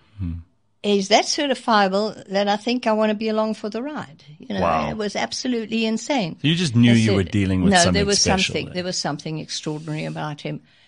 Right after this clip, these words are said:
Speaker 2: And, and it's that sense of belief that, that was amazing. And you needed to deal, you had a thick skin to deal with Sol.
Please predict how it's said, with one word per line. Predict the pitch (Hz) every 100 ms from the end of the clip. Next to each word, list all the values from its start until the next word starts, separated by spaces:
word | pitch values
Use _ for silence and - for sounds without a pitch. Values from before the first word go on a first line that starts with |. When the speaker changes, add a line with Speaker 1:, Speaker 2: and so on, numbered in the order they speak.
| _ _ -
Speaker 2:
And, | 190 190 -
and | 190 185 175 -
it's | 185 -
that | 196 240 -
sense | - 254 247
of | 202
belief | 185 180 143 - - - _ _ _ _ _ -
that, | 170 165 165
that | 170 160
was | 170 156
amazing. | 160 160 160 147 107 - - _ _ _ _ _ _ 196
And | 214
you | 240
needed | 277 349 311
to | -
deal, | 202 190
you | 185
had | 240 240
a |
thick | 185 - 190
skin | - - - 151 143
to | -
deal | 170 156
with | - -
Sol. | - -